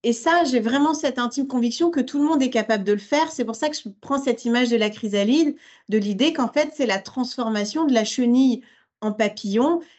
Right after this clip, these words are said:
Et donc, que le burn-out, ben, il permet cet espace de transformation, de, de retrait du monde pendant que ça se passe. Et si on fait un travail personnel, euh, en parallèle du burn-out, ben, on a cette opportunité de se transformer.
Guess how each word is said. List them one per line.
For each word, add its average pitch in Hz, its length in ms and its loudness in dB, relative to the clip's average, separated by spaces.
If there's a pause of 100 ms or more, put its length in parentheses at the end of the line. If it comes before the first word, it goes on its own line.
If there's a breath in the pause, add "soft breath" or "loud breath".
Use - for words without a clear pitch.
Et 202 100 0
donc, 294 360 2
que 277 60 -2
le 226 60 0
burn-out, 214 560 0
ben, 226 140 2
il 208 160 -4
permet 240 500 0
cet 254 240 -6
espace 220 380 -4
de 208 80 -8
transformation, 202 840 -4
de, 220 220 2 (240 loud breath)
de 196 100 0
retrait 247 480 0
du 233 140 0
monde 254 340 0
pendant 208 220 -4
que - 60 -10
ça 196 140 -6
se - 120 -14
passe. 311 380 -4 (460 soft breath)
Et 254 300 0
si - 300 -4
on 220 80 0
fait 330 180 0
un 320 120 2
travail 220 460 -2 (200)
personnel, 226 760 0 (420 soft breath)
euh, 185 280 -4
en 190 100 -6
parallèle 202 420 0
du 190 120 -8
burn-out, 196 500 0
ben, 208 160 0
on 202 160 2
a 277 140 2
cette 247 240 -4
opportunité 220 680 -4
de 277 60 -8
se - 140 -6
transformer. 208 840 -6